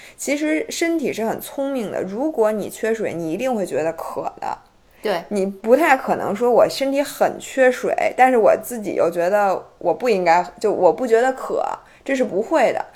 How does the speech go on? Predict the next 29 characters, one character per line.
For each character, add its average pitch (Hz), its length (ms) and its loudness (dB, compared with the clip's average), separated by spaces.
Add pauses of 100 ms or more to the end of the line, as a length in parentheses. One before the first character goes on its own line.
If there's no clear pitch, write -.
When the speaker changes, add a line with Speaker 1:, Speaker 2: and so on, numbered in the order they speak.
(200)
Speaker 1:
所 - 160 -8
以 285 80 2
大 262 160 6
家 269 140 6
不 233 220 -4
用 277 180 0
过 220 260 4
分 185 200 -4
的 160 100 -2
担 185 280 -2
心 196 340 -4
自 202 180 -4
己 190 300 -4 (260)
是 - 180 -4
不 233 120 -2
是 233 100 -2
没 185 220 0
睡 208 200 0
好 - 340 -4
啊， - 260 -6 (180)
是 - 180 -6
不 240 120 -2
是 247 120 2
喝 233 240 -2
水 233 160 -2
喝 - 220 -2
得 196 80 2
不 190 160 -10
够。 190 140 -6